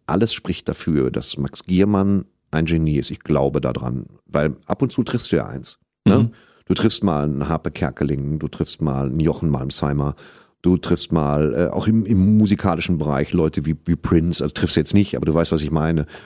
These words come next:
Speaker 1: Frank Sinatra und, und Max Giermann ist so ein, ein Meisterparodist wahrscheinlich, absolute Weltklasse.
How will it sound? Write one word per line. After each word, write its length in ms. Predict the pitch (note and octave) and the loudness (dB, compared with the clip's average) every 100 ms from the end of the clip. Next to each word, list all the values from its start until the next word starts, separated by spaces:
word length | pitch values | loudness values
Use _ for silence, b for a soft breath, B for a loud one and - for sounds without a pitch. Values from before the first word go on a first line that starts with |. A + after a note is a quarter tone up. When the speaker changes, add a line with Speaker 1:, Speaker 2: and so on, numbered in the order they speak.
| B _ | B _
Speaker 1:
Frank 240 | G2 F2 | -2 0
Sinatra 520 | - E2 C#2 C2+ - | 0 0 0 -2 -4
und, 240 | B1+ G1+ C2 | -6 -8 -10
und 140 | G#1+ D2 | -4 -2
Max 260 | E2 - | 0 -2
Giermann 380 | F2 F2+ F2+ D#2 | 2 2 2 0
ist 160 | - - | -4 -4
so 80 | |
ein, 160 | C2+ C#2 | -2 -2
ein 300 | - D2+ C#2 - - C2+ F2 G#2 - | -2 -2 -4 -10 -14 -2 0 0 0
Meisterparodist 840 | - A#1 - D2 B1+ A#1+ A1+ - | -4 -6 -10 -10 -8 -8 -10 -10
wahrscheinlich, 480 | - - B1 C2+ - | -8 -6 -4 -6 -6
absolute 540 | - - - F2 - D2 | -6 -6 -6 -4 -2 -2
Weltklasse. 560 | C2+ - A#1 - - | -2 -4 -10 -10 -16